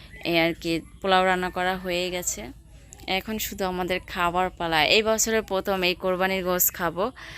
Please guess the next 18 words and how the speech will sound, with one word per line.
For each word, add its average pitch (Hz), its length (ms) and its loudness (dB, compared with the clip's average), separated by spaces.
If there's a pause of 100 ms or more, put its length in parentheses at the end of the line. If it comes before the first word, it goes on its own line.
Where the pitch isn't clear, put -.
(220)
আর 170 320 6
এর 190 220 4
আগেও 190 260 6
আমরা 202 200 2
কোরবানির 185 440 -2
গোশত 190 240 -4
খাইছি 180 280 -2
বড় 175 300 0
ভাইয়াগো 175 340 0
ঘরে, 170 300 0
তবে 190 240 0
ওইটা 190 200 0
কোরবানির 190 500 -2
গোশত 190 260 -2
না, 190 60 -2
ওটা 180 160 -2
ছিল 185 200 -2
আমাদের 170 340 2